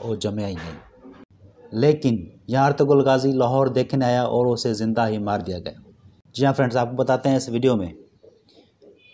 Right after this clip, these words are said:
काशिफ ज़मीर ने एंगन अल्तान से बड़ा फ्रॉड किया है। ये हम नहीं कह रहे, ये मैं नहीं कह रहा, ये अर्तुगरुल गाजी खुद कह रहे हैं।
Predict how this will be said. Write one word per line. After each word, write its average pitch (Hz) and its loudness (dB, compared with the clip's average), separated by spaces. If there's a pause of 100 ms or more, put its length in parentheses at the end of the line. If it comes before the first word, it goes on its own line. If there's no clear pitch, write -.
(180)
काशिफ 143 4
ज़मीर 147 4
ने 143 2
एंगन 147 2
अल्तान 139 2
से 135 -2
बड़ा 127 2
फ्रॉड 110 0
किया 85 -8
है। 73 -12 (1900)
ये 123 2
हम 131 4
नहीं 147 4
कह 131 4
रहे, 139 6
ये 131 4
मैं 127 2
नहीं 131 2
कह 123 2
रहा, 123 2
ये 117 0 (1120)
अर्तुगरुल 127 2
गाजी 120 2
खुद 120 -2
कह 110 -2
रहे 90 -6
हैं। 85 -14